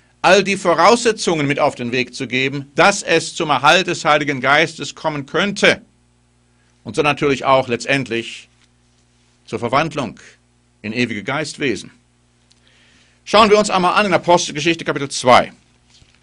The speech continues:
wie da, wie genau dies beschrieben wird, als Gott damals den Christen, den neutestamentlichen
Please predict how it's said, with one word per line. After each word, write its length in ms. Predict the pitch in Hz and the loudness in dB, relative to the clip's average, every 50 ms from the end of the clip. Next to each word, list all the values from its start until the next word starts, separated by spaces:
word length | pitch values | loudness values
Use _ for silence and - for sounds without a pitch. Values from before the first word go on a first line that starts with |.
| _ _ _ _ _ _ _ _ _ _ | _ _ _ _ _ _ _ _ _ _
wie 220 | - 139 165 165 170 | -4 -2 -2 2 6
da, 260 | 160 151 151 - - | 6 6 6 4 0
wie 120 | 151 180 | -2 0
genau 260 | 180 175 147 151 170 | 0 2 2 2 2
dies 180 | 175 165 170 - | 2 0 -4 -6
beschrieben 480 | - 143 - - 185 202 202 147 110 90 | -6 -10 -8 -8 -6 -6 -6 -6 -4 -2
wird, 240 | 95 104 123 147 | -2 -2 -2 -2
als 220 | - 120 117 - - | -2 -4 -4 -4 -2
Gott 220 | 135 135 143 143 | 0 0 0 2
damals 400 | 117 113 117 120 127 139 135 - | 0 0 2 0 0 -2 -4 -2
den 340 | - 117 113 110 107 104 104 - _ - - - _ - - _ _ _ - - | -2 -2 -2 -2 -4 -8 -12 -20 _ -20 -20 -20 _ -20 -20 _ _ _ -20 -4
Christen, 500 | - 139 147 139 - - - - 156 170 | 2 2 2 2 2 -2 -6 -8 -6 -4
den 180 | 147 113 104 104 | -2 -2 -2 0
neutestamentlichen 1080 | 113 123 120 120 131 120 - 117 104 107 113 113 - 98 107 113 120 117 117 117 - | -2 -2 -2 -2 -6 -8 -6 -6 -6 -6 -6 -8 -8 -12 -10 -8 -8 -8 -10 -12 -18